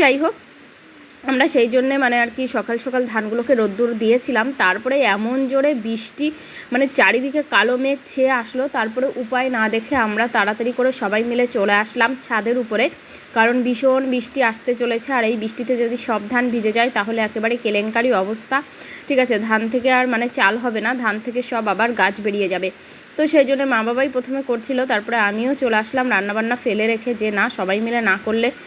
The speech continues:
পারা যাবে না, কারণ বৃষ্টিতে ভিজে গেলে, ওই যে বললাম যে সমস্যা, আর টানা এতগুলো দিন একসঙ্গে বৃষ্টি হবে, তার,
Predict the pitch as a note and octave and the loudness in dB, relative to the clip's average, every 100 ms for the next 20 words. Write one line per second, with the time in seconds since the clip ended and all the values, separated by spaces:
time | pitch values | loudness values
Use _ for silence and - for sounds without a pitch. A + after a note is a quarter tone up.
0 | - - A3+ G#3+ A#3 B3 G#3+ G3 B3 A#3+ | -20 -2 2 4 2 0 -2 -4 -2 0
1 | A3+ A#3+ A#3 - - - - - - - | 0 -2 -6 -18 -20 -20 -20 -20 -20 -20
2 | - A#3+ A#3+ A#3 B3+ B3 A#3+ A#3+ A#3+ B3 | -8 -2 0 0 2 2 2 2 2 4
3 | B3 B3 A3 A3 A#3 A3 G#3+ A#3 A3+ A#3+ | 2 2 0 0 -2 -2 -2 -2 -4 -4
4 | A#3+ G3+ G#3+ C4 A#3+ G#3+ G#3+ A3+ G#3 A3+ | -4 -6 -4 0 2 2 0 0 2 2
5 | A3 A3 G#3+ A3+ A3+ A#3 G3+ - A3 G#3+ | 0 -2 -6 -4 -4 -4 -4 -4 -6 -4
6 | A3 G#3 - A#3 A3 A#3 B3 G3+ | -4 -6 -4 -2 0 0 0 0